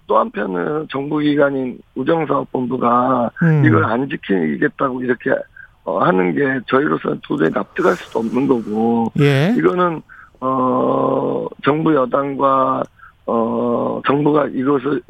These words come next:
Speaker 1: 이것에 대해서 도대체 이 사회적 합의를 그 완성을 시키려고 하는 건지에 대한
Speaker 2: 음.
Speaker 1: 의구심을 가질 수밖에 없는 거죠. 이제.
Speaker 2: 그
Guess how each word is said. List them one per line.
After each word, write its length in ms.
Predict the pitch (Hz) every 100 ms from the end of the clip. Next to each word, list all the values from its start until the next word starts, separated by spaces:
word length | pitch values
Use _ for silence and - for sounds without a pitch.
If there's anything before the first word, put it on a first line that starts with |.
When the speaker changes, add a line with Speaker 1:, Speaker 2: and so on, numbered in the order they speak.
| -
Speaker 1:
이것에 300 | 135 131 139
대해서 480 | 127 131 123 131 131 - - - - _ _ _ _ _ _ - -
도대체 360 | 139 139 - 123
이 60 | 127
사회적 320 | 151 160 156
합의를 480 | 143 139 127 131 113 - - - _
그 580 | - 117 110 107 104 104
완성을 360 | - 131 151 160
시키려고 460 | 156 - 226 208 156
하는 280 | 185 208 214
건지에 500 | 185 151 117 113 117
대한 180 | 123 170
Speaker 2:
음. 100 | 147
Speaker 1:
의구심을 380 | 123 107 107
가질 220 | - 117 127 -
수밖에 180 | 143 -
없는 240 | 107 107 127
거죠. 300 | 117 - 127 - -
이제. 200 | - - - - - - -
Speaker 2:
그 640 | - 208 214 202 185 175